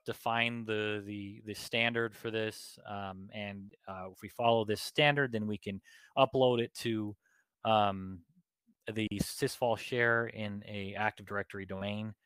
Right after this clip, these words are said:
And then you can set these policies. Here I've got an example of a, a, uh, of a, uh,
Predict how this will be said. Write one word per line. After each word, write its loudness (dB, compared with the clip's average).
And 2
then 0
you -4
can -6
set 2
these -6
policies. -6
Here 10
I've 12
got 8
an -6
example -2
of -6
a, -6
a, -6
uh, 0
of 2
a, 0
uh, -4